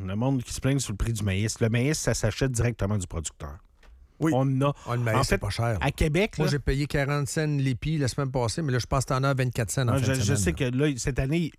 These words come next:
Speaker 1: c-,
Speaker 3: Il y en
Speaker 1: cette
Speaker 3: a, il y a une
Speaker 1: année,
Speaker 3: surabondance, là.
Speaker 1: cette année, il y a, il y en a beaucoup, là, il y a, il y a de quoi.
Speaker 3: Oui.
Speaker 1: Mais toujours est-il que si vous allez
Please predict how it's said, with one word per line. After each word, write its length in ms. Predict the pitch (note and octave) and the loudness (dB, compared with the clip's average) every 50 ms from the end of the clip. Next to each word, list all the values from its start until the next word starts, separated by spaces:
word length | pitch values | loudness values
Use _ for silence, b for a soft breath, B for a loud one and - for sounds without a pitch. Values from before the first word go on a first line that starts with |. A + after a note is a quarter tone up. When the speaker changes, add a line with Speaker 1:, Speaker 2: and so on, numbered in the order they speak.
| - - | -16 -14
Speaker 1:
c-, 140 | - - - | -14 -12 -12
Speaker 3:
Il 240 | - - - - - | -12 -10 -8 -2 0
y 40 | B2+ | 0
en 20 | |
Speaker 1:
cette 80 | B2 B2+ | 2 2
Speaker 3:
a, 80 | C#3 | 2
il 60 | D3 C#3+ | 2 2
y 20 | |
a 40 | C#3+ | 2
une 60 | C3 | 2
Speaker 1:
année, 80 | B2 A2+ | 0 0
Speaker 3:
surabondance, 760 | D#3+ D#3 C#3 C#3 C3 C3 A#2+ A#2+ A#2+ B2 A#2+ A2 G2 - - | 0 0 0 0 0 0 0 0 0 0 -2 -2 -4 -8 -10
là. 40 | - - | -10 -6
Speaker 1:
cette 240 | - - D3 C3+ - | -2 -2 0 0 0
année, 180 | D3 D#3 F3 | 0 2 2
il 80 | F#3+ F3+ | 2 2
y 80 | D#3+ | 2
a, 80 | C#3+ C3+ | 0 0
il 80 | C3+ C3 | 0 0
y 80 | C3+ | 0
en 80 | C#3+ D3 | 0 0
a 60 | D3 | 0
beaucoup, 360 | C#3+ C3+ B2 - - F#3 G3 | 0 -2 -2 -2 0 0 2
là, 160 | F3 F3+ F3 | 2 2 2
il 100 | F3 D#3 | 2 0
y 60 | C#3 B2 | 0 -2
a, 220 | A#2 A2+ A2 A2 | -2 -2 -4 -6
il 220 | A2+ A#2 A2+ G#2+ - - - G#2+ G#2 - - | -6 -8 -10 -10 -10 -10 -6 -4 -2 -2 -2
y 140 | A#2+ A#2+ A#2 | 0 -2 -2
a 20 | |
de 80 | G#2+ - | -2 -2
quoi. 240 | - - B2+ B2+ F2+ - - _ _ - _ _ _ _ _ _ - - | -2 0 0 0 0 -2 -8 _ _ -20 _ _ _ _ _ _ -8 -2
Speaker 3:
Oui. 120 | - C3 A#2+ | 0 0 0
Speaker 1:
Mais 280 | - - - A#2+ B2 A2 | -2 -2 -2 -2 -2 0
toujours 260 | - B2+ A#2+ D#3 F#3 | 0 2 2 4 4
est-il 320 | E3+ A#2+ - - F3 G3 | 2 2 0 -2 -2 -2
que 100 | F3 - | -2 -4
si 160 | G#2+ - - E3+ | -4 -4 -2 -2
vous 200 | E3 C#3+ B2 B2+ | 0 0 0 0
allez 340 | - A2+ C#3 D#3 E3 D#3 | 0 2 0 0 0 -2